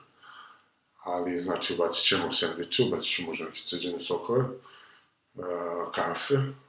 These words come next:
sve što ide u tom nekom duhu. Možda ćemo da imamo neke specijale, „E, o, o, ovaj mesec, petak i subota izbacujemo, ne znam, hleb sa tim i tim.”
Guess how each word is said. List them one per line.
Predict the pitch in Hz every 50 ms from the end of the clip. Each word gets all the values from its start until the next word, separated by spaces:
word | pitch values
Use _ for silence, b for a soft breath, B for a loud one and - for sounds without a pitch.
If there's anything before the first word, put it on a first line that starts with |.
| _ _ _ _ _ _ _ _ _ -
sve | - 95 92
što | - - 104
ide | 101 98 98
u | -
tom | - - 95 92 92 92
nekom | 92 90 87 - - 95 90 87 87 87
duhu. | 90 85 87 - - -
Možda | 95 90 92 95
ćemo | 92 - 107 101 98
da | 95 107
imamo | 107 107 107 107
neke | 104 - - 101
specijale, | - - 110 101 - - 107 107 107 104 104 95 - B B B B B B B - -
„E, | 123 123 120 120 113 110 104 101
o, | 113
o, | 107 95 120 110 110 123 123
ovaj | 123 117 110 110
mesec, | 117 123 127 123 - - 117 107 92 82 - - - - - B B B B B B B B B
petak | - 117 117 113 113 104 - 104
i | 98
subota | - - 113 107 110 104 107 - 107
izbacujemo, | 98 92 98 92 87 - - 98 95 95 87 -
ne | - -
znam, | - - - -
hleb | - 101 92 87 85 -
sa | - - 92 85 87 80 - - - - - _ _ -
tim | - 95 90 90
i | - -
tim.” | - 98 87 - -